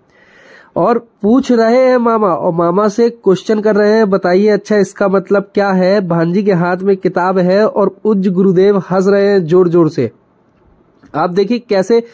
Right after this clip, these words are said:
पन्ने पलट रहे हैं किताब के और पूज्य गुरुदेव भी पढ़ रहे हैं क्योंकि भांजी पढ़ा रही है। और आप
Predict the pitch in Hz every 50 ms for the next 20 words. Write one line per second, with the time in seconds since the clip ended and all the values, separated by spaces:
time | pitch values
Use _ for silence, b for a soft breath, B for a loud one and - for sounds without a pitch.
0 | B B B B B - - 165 165 180 196 226 233 233 - 196 202 220 208 214
1 | 214 214 208 202 202 202 196 - 190 165 180 185 190 190 _ - 208 202 214 226
2 | 226 - - 208 196 190 190 - 214 226 208 190 208 202 170 190 190 208 185 202
3 | 226 240 208 196 226 254 240 - - 196 208 226 233 226 220 254 262 240 202 156
4 | - 185 170 - 220 190 165 156 151 156 170 196 220 202 196 175 180 180 180 180
5 | 175 165 160 156 165 190 214 233 B B B B B B B B B - - 208
6 | 214 214 - - _ - 160 180 214 208 -